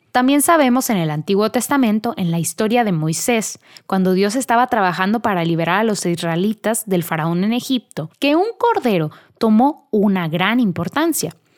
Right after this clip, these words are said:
Durante la última plaga, se les dice a los israelitas que sacrifiquen un cordero sin mancha y pongan la sangre de este cordero sobre sus puertas. La sangre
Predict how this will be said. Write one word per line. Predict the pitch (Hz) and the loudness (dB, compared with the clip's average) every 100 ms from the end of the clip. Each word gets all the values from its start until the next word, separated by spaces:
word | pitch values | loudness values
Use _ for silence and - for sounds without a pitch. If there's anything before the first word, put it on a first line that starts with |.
| - - | -20 -4
Durante | 208 247 240 | 0 2 2
la | 247 240 | 4 4
última | 254 320 330 330 | 4 2 0 2
plaga, | 240 208 160 151 - | 2 2 0 -4 -4
se | 214 | 0
les | 202 175 | 0 2
dice | 220 285 | 0 0
a | |
los | 277 285 | 0 2
israelitas | 294 - 294 247 175 175 - | 0 2 2 2 0 -2 -2
que | 196 | -2
sacrifiquen | - 165 185 - 214 - 247 - - | -2 -4 -6 -4 -4 -2 -2 -4 0
un | 269 302 | 2 2
cordero | 320 349 311 226 208 | 2 2 2 2 0
sin | 208 208 170 | 0 0 0
mancha | 190 240 214 - 160 - - - | 2 0 0 -4 -6 -12 -20 -10
y | - 220 | -6 0
pongan | 254 269 311 330 | 2 2 2 0
la | |
sangre | 311 - 214 196 196 | 0 0 0 2 0
de | 170 170 | 0 0
este | 180 - 262 | -2 -4 -4
cordero | 285 247 190 208 | -2 0 0 -2
sobre | - 185 170 | -2 -2 -2
sus | 156 165 - | -4 -6 -8
puertas. | - 190 247 - - - - _ _ - _ | -2 0 0 -4 -10 -10 -12 _ _ -20 _
La | 208 240 | -2 0
sangre | 320 320 285 175 | 0 2 2 0